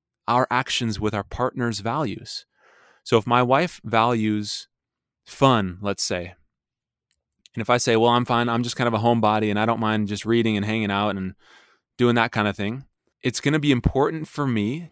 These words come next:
to make sure it's a priority that I'm going out and taking, I'm taking her out on dates and doing fun things. Even if I don't necessarily need something that's as frequent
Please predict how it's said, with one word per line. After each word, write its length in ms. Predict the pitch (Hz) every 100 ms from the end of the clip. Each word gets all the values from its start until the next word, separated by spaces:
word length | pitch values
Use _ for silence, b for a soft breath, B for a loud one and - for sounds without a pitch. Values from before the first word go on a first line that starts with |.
| _
to 140 | -
make 320 | 110 110 117 -
sure 300 | - 123 120
it's 160 | -
a 40 | 113
priority 720 | - 107 113 131 117 98 107
that 140 | 107
I'm 120 | 107
going 300 | 107 107 110
out 160 | 95 110
and 140 | 104
taking, 260 | - 98 -
I'm 120 | 110
taking 320 | - 104 -
her 160 | 104 101
out 160 | 95 98
on 120 | 101
dates 240 | 92 98
and 80 | 104
doing 220 | 98 95
fun 220 | 95 101
things. 420 | 101 143 92 - - B B B B
Even 240 | 135 160 170
if 120 | -
I 200 | 131 151
don't 260 | 131 127
necessarily 580 | 131 120 117 - 123 120
need 280 | 117 123 123
something 500 | - 113 117 110 104 b b b b -
that's 340 | 117 113 - -
as 320 | 117 117 104
frequent 720 | - 127 135 - 107 71 -